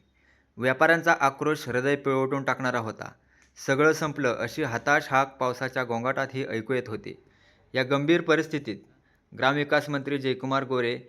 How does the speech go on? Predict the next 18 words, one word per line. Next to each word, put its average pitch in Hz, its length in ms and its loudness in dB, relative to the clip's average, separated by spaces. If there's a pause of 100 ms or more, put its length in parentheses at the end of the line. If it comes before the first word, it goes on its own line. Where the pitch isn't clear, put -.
(240)
यांनी 139 280 -2
व्यापाऱ्यांना 143 640 2
एकटं 135 320 0
सोडलं 151 340 0
नाही. 107 240 -4 (460)
भर 147 200 2
पावसात 156 440 0
रात्री 143 320 -2
उशिरा 139 400 -2 (440)
ते 135 80 -6
स्वतः 135 360 -2
म्हसवडमध्ये 139 520 -4
दाखल 127 320 0
झाले. 104 220 -4 (760)
शहरातील 147 440 0
पूरग्रस्त 165 580 -2
रस्त्यांवरून 147 640 0
चालत 120 280 0